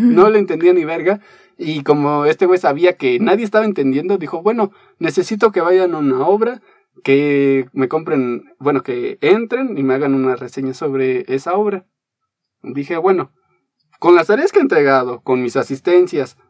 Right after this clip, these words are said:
con la obra, yo creo que sí al-, alcanzó a pasar". El chiste es de que fui a la mentada obra, entregué mi tarea y la fregada.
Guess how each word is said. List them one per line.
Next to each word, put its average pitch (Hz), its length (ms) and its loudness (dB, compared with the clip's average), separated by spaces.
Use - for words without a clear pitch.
con 185 200 6
la 185 180 6
obra, 262 220 2
yo 285 160 -6
creo 233 200 2
que 175 120 -2
sí 131 300 -4
al-, 127 260 -6
alcanzó 123 420 -6
a - 40 -14
pasar". 339 320 -8
El 156 120 -4
chiste 262 220 -4
es 226 60 0
de 175 80 2
que 135 160 -2
fui 170 140 -2
a 175 60 2
la 151 120 0
mentada 131 500 0
obra, 180 320 0
entregué 135 360 -4
mi 143 120 -2
tarea - 360 -10
y - 40 -14
la - 120 -16
fregada. - 360 -18